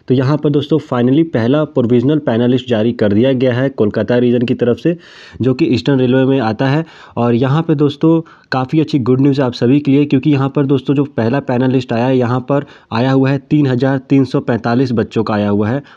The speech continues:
और काफ़ी अच्छी गुड न्यूज़ आप सभी के लिए, क्योंकि काफ़ी दिनों से वेट किया जा रहा था। तो यहाँ पर पहला पैनल लिस्ट जारी कर दिया गया है। और ये जो दोस्तों पैनल लिस्ट है, ये पहला प्रोविजनल पैनल लिस्ट है, तो इसमें कुछ चेंजेस किया भी जा सकता है आगे जाकर, ठीक है, क्योंकि ये फाइनल पैनल लिस्ट नहीं है,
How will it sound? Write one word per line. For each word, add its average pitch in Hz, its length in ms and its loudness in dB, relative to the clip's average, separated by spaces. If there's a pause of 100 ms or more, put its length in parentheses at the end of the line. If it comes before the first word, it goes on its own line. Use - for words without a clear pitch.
(120)
और 110 320 0 (420)
काफ़ी 139 320 0
अच्छी 147 240 0
गुड 131 260 2
न्यूज़ 147 200 2
आप 131 100 -2
सभी 131 260 0
के 139 100 0
लिए, 139 100 2
क्योंकि 135 220 0
काफ़ी 131 340 0
दिनों 139 200 2
से 143 140 0
वेट 131 280 0
किया 127 180 0
जा 117 160 0
रहा 113 80 0
था। 131 140 -4
तो 127 140 -2
यहाँ 117 300 0
पर 131 180 -2
पहला 127 420 -2
पैनल 131 540 -4
लिस्ट 127 240 0
जारी 113 300 0
कर 117 180 -2
दिया 123 220 2
गया 113 200 -2
है। 131 80 -6 (240)
और 147 180 0
ये 165 220 4
जो 165 160 2
दोस्तों 151 340 0
पैनल 131 300 0
लिस्ट 143 200 0
है, 156 60 4
ये 156 60 2
पहला 127 320 0
प्रोविजनल 120 540 2
पैनल 127 300 0
लिस्ट 120 180 0
है, 143 60 0
तो 131 100 0
इसमें 139 300 0
कुछ 143 200 -2
चेंजेस 135 380 0
किया 131 280 0
भी 127 200 0
जा 127 160 0
सकता 117 300 -6
है 127 100 -2
आगे 117 320 0
जाकर, 123 320 0
ठीक - 360 -4
है, 139 60 0
क्योंकि 131 200 0
ये 151 60 2
फाइनल 127 320 0
पैनल 127 240 0
लिस्ट 127 200 -2
नहीं 117 180 2
है, 156 120 -2